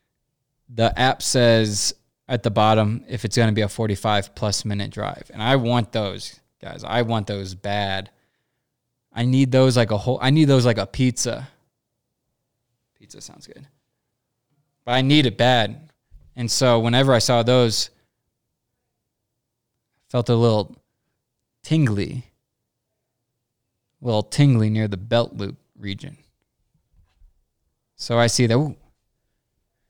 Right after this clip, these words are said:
got excited. So I accepted, of course. It was, um, it said, like, Hank or something. It wa-, it was a male's name. And I accepted. It says, "We're going to Malibu."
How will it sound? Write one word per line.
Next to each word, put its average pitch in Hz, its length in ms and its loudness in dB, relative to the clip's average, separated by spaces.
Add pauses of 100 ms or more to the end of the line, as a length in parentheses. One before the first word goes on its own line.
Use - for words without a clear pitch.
(800)
got - 160 -8
excited. 104 480 0 (1600)
So - 140 -10
I - 20 -4
accepted, 117 460 0
of 104 120 -8
course. 110 360 -4
It 110 60 -2
was, 104 340 -4
um, 98 500 -6 (2000)
it - 60 -20
said, 123 180 2
like, 104 160 0
Hank 110 400 -4
or 107 80 -4
something. 104 560 -8 (520)
It 110 60 -12
wa-, 107 240 -8
it - 20 -6
was 107 160 -6
a 107 60 -4
male's 104 460 -4
name. 104 340 -8 (1700)
And 120 300 0
I 120 40 0
accepted. 139 420 2
It 123 60 0
says, 127 200 -2
"We're 131 60 -4
going 143 180 2
to 147 60 2
Malibu." 156 500 0